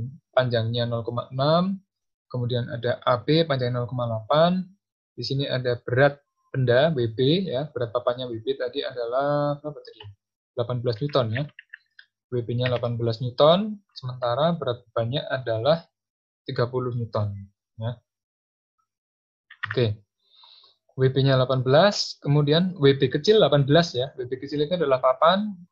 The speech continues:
W B besar atau berat B besar atau baloknya adalah tiga puluh. Di sini ada B, di sini ada torsi.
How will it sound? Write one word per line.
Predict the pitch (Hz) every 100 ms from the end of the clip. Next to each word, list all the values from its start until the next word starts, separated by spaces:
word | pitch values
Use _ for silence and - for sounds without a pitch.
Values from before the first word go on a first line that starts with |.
| _
W | 123 127
B | 120 123
besar | 120 165 165
atau | - 143 143
berat | 120 127 120 - _ _ _
B | 131 120
besar | 107 - 156 185 190 190
atau | 131 - 127 127 127 - _
baloknya | - 123 127 151
adalah | 139 123 120 110 _
tiga | - 123
puluh. | 127 147 202 - _ _ _
Di | 127
sini | 131 131
ada | 123 120
B, | 110 160 190 190
di | 127
sini | 147
ada | 147 135
torsi. | - 143 139 -